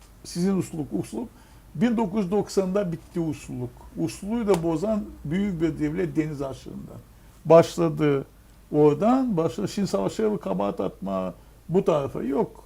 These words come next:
Bin dokuz yüz doksan'dan biz cenk içinde. Üçüncü Dünya Cengi. Ama bize yetişmesin, orada da bitsin,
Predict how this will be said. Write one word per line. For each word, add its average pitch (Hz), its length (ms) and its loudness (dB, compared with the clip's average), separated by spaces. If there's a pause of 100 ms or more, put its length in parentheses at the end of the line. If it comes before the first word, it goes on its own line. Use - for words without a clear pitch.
(100)
Bin 202 520 -2
dokuz 233 300 -4
yüz 185 140 -4
doksan'dan 185 720 -8 (240)
biz 190 200 -8 (160)
cenk 175 220 -8 (120)
içinde. 175 240 -16 (280)
Üçüncü 170 580 -6
Dünya 156 460 -8
Cengi. 139 340 -12 (540)
Ama 196 440 6
bize 175 320 4
yetişmesin, 220 760 0 (840)
orada 196 360 6
da 185 160 4
bitsin, 190 500 -4